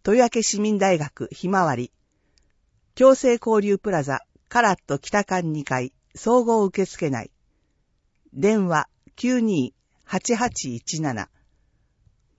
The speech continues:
午前十時から午後二時。土曜日曜祝日を除く。公式ラインと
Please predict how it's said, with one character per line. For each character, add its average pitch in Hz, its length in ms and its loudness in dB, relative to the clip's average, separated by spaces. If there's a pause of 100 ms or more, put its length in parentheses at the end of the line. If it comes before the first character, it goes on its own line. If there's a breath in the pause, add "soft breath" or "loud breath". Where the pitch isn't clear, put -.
午 262 180 2
前 233 240 2
十 214 180 -2
時 175 120 -4
か 143 140 -6
ら 127 180 -6 (220)
午 208 160 0
後 180 140 0
二 143 180 0
時。 - 200 -14 (1400)
土 190 300 2
曜 269 180 4
日 175 360 -4
曜 135 280 0 (140)
祝 - 260 -8
日 226 280 -6
を 170 100 0
除 143 280 -4
く。 - 220 -16 (1600)
公 285 220 2
式 254 260 -4
ラ 233 140 -2
イ 190 80 -4
ン 143 100 -6
と 131 260 -12